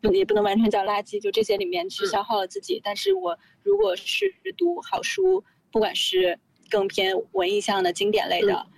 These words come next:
Speaker 1: 哪怕是一些科技或者工作类，那起码我是在 accumulate 一些好的东西。
Speaker 2: 对。
Speaker 1: 所以就会，嗯，你知道这，这一分一秒你自己跟自己的时间是在，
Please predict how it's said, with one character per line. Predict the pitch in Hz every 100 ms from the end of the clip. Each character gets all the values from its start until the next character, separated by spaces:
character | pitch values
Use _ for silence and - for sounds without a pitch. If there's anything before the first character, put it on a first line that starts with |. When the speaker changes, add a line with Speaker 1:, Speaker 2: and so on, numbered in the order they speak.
| _ _
Speaker 1:
哪 | 202 175
怕 | 302
是 | 392 247
一 | 208
些 | 214 190 185 - - _ _ _
科 | - 220
技 | 226
或 | 214 208
者 | 190 175 - - _
工 | 208 202
作 | 190
类， | 180 175 - _
那 | 214
起 | -
码 | 208 202
我 | 202
是 | - 208
在 | 208 196 185
accumulate | 196 - 214 220 202 185 180
一 | 180
些 | 202
好 | 190 190
的 | -
东 | 180 196
西。 | - - - _ _
Speaker 2:
对。 | 196 190
Speaker 1:
所 | 196
以 | 196
就 | 190 202
会， | 196 202 190 185 - _ _ _ 190
嗯， | 185 180 _ _
你 | - 214
知 | -
道 | 214 220
这， | 202 208 -
这 | - 233
一 | 208
分 | 208 202 403
一 | 202
秒 | 214 359
你 | 370
自 | 339 - - 214
己 | 180
跟 | 190
自 |
己 | 208
的 | 175
时 | - 180
间 | 185 180
是 | 196 -
在， | 190 196 185 180